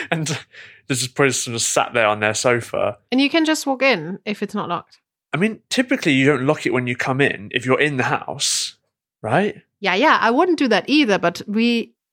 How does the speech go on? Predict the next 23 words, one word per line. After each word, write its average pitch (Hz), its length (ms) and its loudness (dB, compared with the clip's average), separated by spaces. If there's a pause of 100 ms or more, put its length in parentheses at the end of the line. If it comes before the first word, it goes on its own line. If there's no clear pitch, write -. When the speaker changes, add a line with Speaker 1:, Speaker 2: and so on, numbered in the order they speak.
Speaker 2:
like, 175 220 -6
in 180 120 -4
Germany, 208 440 2
there 190 180 2
are 185 40 2
doors 190 380 2
that - 140 -6
you 180 100 -6
cannot 247 420 2
open 160 200 -6
from 170 160 -6
the 160 80 -2
outside. 165 320 -4
So 190 100 -2
obviously 202 300 0
you 190 40 2
don't 185 200 0
lock, 170 280 0 (400)
you 196 120 4
lock 185 260 2
overnight 165 580 0
then. 143 300 -12 (220)
But 196 280 2